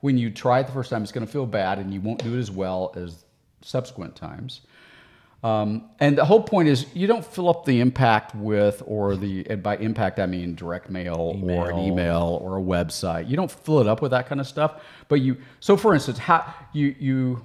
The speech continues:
Speaker 1: and I don't know where you're going with this, so I, I, I realize I better, I better
Speaker 2: No,
Speaker 1: back off a little
Speaker 2: e-,
Speaker 1: bit.
Speaker 2: either land the plane or don't. This
Speaker 1: Okay,
Speaker 2: is, this is
Speaker 1: I'm
Speaker 2: great.
Speaker 1: not
Speaker 2: We got the,
Speaker 1: landing
Speaker 2: we got the
Speaker 1: plane,
Speaker 2: flares
Speaker 1: man.
Speaker 2: out.
Speaker 1: Uh,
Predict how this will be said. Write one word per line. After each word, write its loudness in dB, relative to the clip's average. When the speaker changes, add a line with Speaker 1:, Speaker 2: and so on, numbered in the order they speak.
Speaker 1:
and 0
I 2
don't -2
know -4
where -8
you're -10
going -10
with -20
this, -16
so -4
I, 0
I, -6
I -10
realize -6
I -6
better, -6
I -2
better -2
Speaker 2:
No, 0
Speaker 1:
back 8
off 4
a -4
little 6
Speaker 2:
e-, 6
Speaker 1:
bit. 4
Speaker 2:
either 6
land 8
the 6
plane 2
or 0
don't. 4
This 2
Speaker 1:
Okay, 6
Speaker 2:
is, -6
this 0
is 2
Speaker 1:
I'm 12
Speaker 2:
great. 12
Speaker 1:
not 12
Speaker 2:
We 8
got 10
the, 8
Speaker 1:
landing 6
Speaker 2:
we 12
got 10
the 10
Speaker 1:
plane, 6
Speaker 2:
flares 10
Speaker 1:
man. 8
Speaker 2:
out. -2
Speaker 1:
Uh, 2